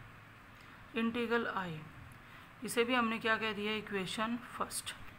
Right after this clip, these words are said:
बेटा यहाँ पर भी fourth property apply करेंगे,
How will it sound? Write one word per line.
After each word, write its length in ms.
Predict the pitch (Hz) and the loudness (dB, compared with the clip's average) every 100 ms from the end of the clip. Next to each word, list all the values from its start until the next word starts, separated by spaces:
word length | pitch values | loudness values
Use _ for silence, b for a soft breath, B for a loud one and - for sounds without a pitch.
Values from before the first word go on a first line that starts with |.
| - B B B B - | -16 B B B B -8
बेटा 140 | 220 | -2
यहाँ 260 | 262 233 208 | 0 4 4
पर 160 | 247 247 | 2 -2
भी 140 | 277 | -4
fourth 340 | 277 240 240 254 | -2 0 0 0
property 400 | 240 240 233 240 | -2 0 -2 -4
apply 280 | 214 220 | -2 -4
करेंगे, 460 | 220 208 196 185 | -2 -6 -4 -6